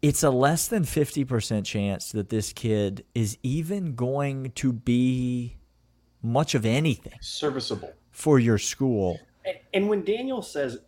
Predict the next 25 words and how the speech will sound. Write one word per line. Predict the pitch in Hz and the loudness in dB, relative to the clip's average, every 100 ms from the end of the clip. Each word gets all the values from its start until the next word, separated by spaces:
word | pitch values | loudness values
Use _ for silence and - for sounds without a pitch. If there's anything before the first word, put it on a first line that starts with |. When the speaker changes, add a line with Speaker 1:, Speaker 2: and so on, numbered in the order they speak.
| - | 0
Speaker 2:
drafted | 143 151 147 | 0 2 -2
in | 131 | -2
the | 123 | 0
N | 120 | -2
F | - | -2
L, | 104 80 - | -6 -8 -4
I'm | 170 254 | 0 0
gonna | 285 | 0
read | 190 185 | 0 0
you | 175 147 | 2 2
a | |
couple | - 175 139 | 2 -4 -4
of | 107 104 | -6 -6
names. | 101 113 120 147 185 - - _ _ _ _ | -6 -4 -6 -6 -8 -12 -18 _ _ _ _
We're | 180 | -2
talking | 202 190 143 107 | 0 0 -2 0
Jameis | 131 165 180 - | 0 2 0 -2
Winston. | 135 139 139 156 156 - _ _ _ _ _ _ _ _ _ _ _ _ _ _ _ | 0 0 0 -4 -6 -8 _ _ _ _ _ _ _ _ _ _ _ _ _ _ _
We're | 143 | -2
talking, | 151 160 170 160 147 - _ - _ _ - | 2 0 0 -2 -2 -6 _ -20 _ _ -2
uh, | 123 110 110 107 104 - _ - - - | 0 0 0 -2 -4 -6 _ -20 -18 -6
Teddy | 151 180 170 | -2 0 0
Bridgewater. | 123 147 135 135 139 156 - _ _ _ _ _ _ _ _ _ _ _ _ _ _ _ _ | 2 2 2 0 -2 -2 -8 _ _ _ _ _ _ _ _ _ _ _ _ _ _ _ _
Speaker 1:
Sure. | - - 160 - _ _ _ _ _ _ _ _ _ | -6 -2 -2 -4 _ _ _ _ _ _ _ _ _
Speaker 2:
Uh, | 117 110 104 101 | -2 0 0 -2